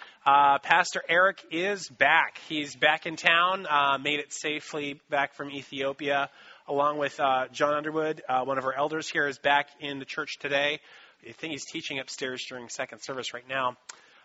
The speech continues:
Uh, and then for the rest of our team, they are traveling in other parts of the world, uh, some in the U S, some abroad, but they, they made it out of Ethiopia safely, and, uh, we look forward to hearing a report from them at a later time, probably when they're all together. Um,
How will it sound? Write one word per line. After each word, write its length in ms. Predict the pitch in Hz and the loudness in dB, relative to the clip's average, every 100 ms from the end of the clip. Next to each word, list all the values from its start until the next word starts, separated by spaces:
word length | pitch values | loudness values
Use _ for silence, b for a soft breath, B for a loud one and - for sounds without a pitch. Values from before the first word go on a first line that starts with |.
| - | 4
Uh, 220 | 135 139 | 6 8
and 140 | 139 160 | 4 -2
then 100 | 160 | -4
for 100 | 165 | 0
the 80 | 165 | 4
rest 240 | 202 - | 4 4
of 80 | 208 | 2
our 100 | 196 | 2
team, 220 | - 196 | 0 0
they 140 | 175 | 2
are 180 | 170 160 | 4 2
traveling 600 | 156 - 170 170 170 156 | -2 4 4 4 0 -4
in 80 | 147 | -2
other 160 | 175 208 | -2 0
parts 340 | - 143 - | 0 -2 -4
of 60 | 139 | -6
the 40 | |
world, 320 | 131 170 233 151 | -2 -2 -2 -4
uh, 360 | 131 123 123 120 | 0 2 0 -2
some 180 | - 143 | -10 -10
in 80 | |
the 220 | 135 131 120 - | -4 -4 -6 -4
U 120 | 143 | -2
S, 160 | 151 - | -2 -4
some 160 | - 139 | -8 -8
abroad, 400 | 113 127 131 139 | -6 -2 0 0
but 140 | 127 - | -4 -6
they, 260 | 135 135 117 | -6 -6 -8
they 100 | 127 | -8
made 220 | 131 135 | -4 -2
it 0 | |
out 180 | 131 135 | 0 -2
of 80 | 123 | -4
Ethiopia 460 | 127 131 127 120 | -10 -8 -8 -10
safely, 480 | - 165 185 190 160 | -6 -6 -4 -6 -6
and, 160 | 131 120 B B B B | -8 -14 B B B B
uh, 60 | 131 | -4
we 80 | 135 | -2
look 180 | 143 135 | -4 -8
forward 380 | - 147 131 131 | -6 -4 -4 -6
to 140 | 135 | -14
hearing 420 | - 143 135 131 127 | -8 -6 -6 -8 -10
a 80 | |
report 320 | 127 123 139 135 | -10 -10 -16 -14
from 180 | - 127 | -12 -6
them 300 | 123 123 117 b b b b - | -4 -4 -6 b b b b -4
at 160 | 127 | 0
a 40 | 127 | 2
later 180 | 127 123 | 0 -2
time, 320 | - 139 127 | -4 -2 -2
probably 300 | - 143 127 | 0 0 0
when 80 | 123 | -4
they're 100 | 123 | -2
all 220 | 120 - - | -2 -6 -16
together. 420 | 131 127 120 107 - _ | -6 -2 -2 -4 -14 _
Um, 320 | 110 107 107 | -12 -12 -12